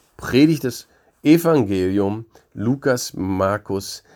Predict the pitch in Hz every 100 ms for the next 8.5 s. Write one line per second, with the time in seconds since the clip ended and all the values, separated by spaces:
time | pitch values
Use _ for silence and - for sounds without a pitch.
0 | _ _ 98 117 117 110 104 98 95 98
1 | - 87 92 82 104 127 123 - 104 104
2 | 101 95 95 92 - 101 95 85 - 82
3 | 85 87 107 127 - 110 101 98 98 82
4 | 87 98 107 107 - 107 - - 85 -
5 | 92 92 - - - - - 101 92 87
6 | - 110 110 - - 98 98 - - _
7 | _ _ _ - 117 123 110 107 117 104
8 | - 101 98 -